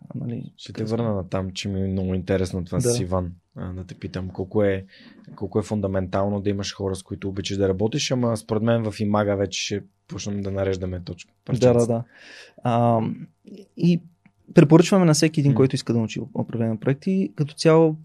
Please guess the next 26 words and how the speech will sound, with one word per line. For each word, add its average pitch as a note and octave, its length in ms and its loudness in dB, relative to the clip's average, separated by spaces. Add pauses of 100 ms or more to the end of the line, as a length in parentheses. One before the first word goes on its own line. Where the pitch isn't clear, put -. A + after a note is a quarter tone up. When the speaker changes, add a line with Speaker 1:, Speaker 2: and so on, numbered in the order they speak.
(120)
Speaker 1:
съм C#3+ 140 2
много C#3+ 220 6
доволен C3 260 4
от B2 60 0
преподавателите A#2+ 680 -6
Speaker 2:
М. G2+ 40 -4
Speaker 1:
там. E3 320 0 (100)
А, C3+ 220 2 (200)
пак C#3+ 260 6
по - 120 -2
същия D3+ 360 6
начин, D3 500 4 (320)
а, B2+ 160 6
лекцията D3 400 6
започва, C#3+ 840 6
човека C#3 300 0
си - 140 -6
казва C3+ 280 4
теоретичната C3 640 2
част C3 300 2
и B2+ 40 2
после C#3 320 4
става C#3 400 8
една C#3 140 8
дискусия, C3+ 520 0
ма, B2+ 200 0